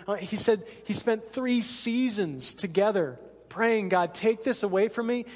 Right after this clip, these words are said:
and God has not taken it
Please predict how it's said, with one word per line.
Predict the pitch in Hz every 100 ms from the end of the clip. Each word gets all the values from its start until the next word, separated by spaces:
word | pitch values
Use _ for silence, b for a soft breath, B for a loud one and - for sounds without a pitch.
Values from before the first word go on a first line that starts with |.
| 190
and | 180 180
God | 185 185 160
has | 170 170
not | 170 170 185 - B B B
taken | - 180 175 175
it | 165 -